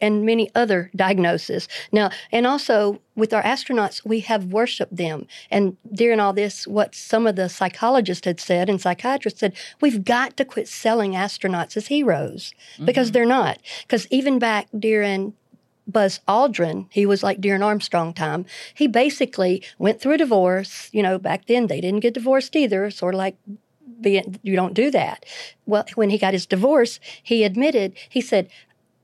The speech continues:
Speaker 1: and even after landing on the moon, okay, same thing with him. He said, "I have alcoholism and depression."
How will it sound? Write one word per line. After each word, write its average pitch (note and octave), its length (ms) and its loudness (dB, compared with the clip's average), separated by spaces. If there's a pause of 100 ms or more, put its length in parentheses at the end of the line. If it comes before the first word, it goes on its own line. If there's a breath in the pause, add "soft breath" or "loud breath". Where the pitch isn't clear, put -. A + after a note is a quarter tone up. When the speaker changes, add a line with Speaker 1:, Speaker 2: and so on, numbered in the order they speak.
(120)
Speaker 1:
and C4+ 120 4
even D#4+ 240 2
after D#4 300 0
landing D4 320 2
on C4+ 160 2
the C4 80 2
moon, B3 580 4
okay, B3 320 2
same E4+ 280 2
thing E4+ 220 4
with A#3 140 2
him. B3 240 2 (240 loud breath)
He D#4+ 120 0
said, A#3+ 260 0 (460)
"I F#3+ 60 -2
have F#3 140 -2
alcoholism D4 760 0 (180)
and A#3 140 2
depression." G3 560 -2